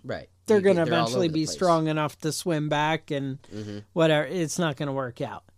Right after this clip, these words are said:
Speaker 1: Right.
Speaker 2: But if you can channel 'em in, even with chicken wire, you could really score some big fish.
Speaker 1: Mm-hmm.
Speaker 2: Huh?
Speaker 1: Yeah, and I think, uh, I think fish traps and fish,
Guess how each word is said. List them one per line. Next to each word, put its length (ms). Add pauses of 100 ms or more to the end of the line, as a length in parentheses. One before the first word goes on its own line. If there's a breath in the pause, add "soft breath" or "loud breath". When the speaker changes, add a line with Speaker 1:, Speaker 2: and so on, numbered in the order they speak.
(120)
Speaker 1:
Right. 240 (200)
Speaker 2:
But 260
if 300
you 80
can 180
channel 460
'em 120
in, 320 (220)
even 320
with 160
chicken 400
wire, 400 (1300 soft breath)
you 100
could 160
really 300
score 340
some 200
big 200
fish. 480
Speaker 1:
Mm-hmm. 320
Speaker 2:
Huh? 160 (280)
Speaker 1:
Yeah, 120
and 100
I 60
think, 360
uh, 220
I 60
think 240 (160)
fish 400
traps 520
and 120
fish, 360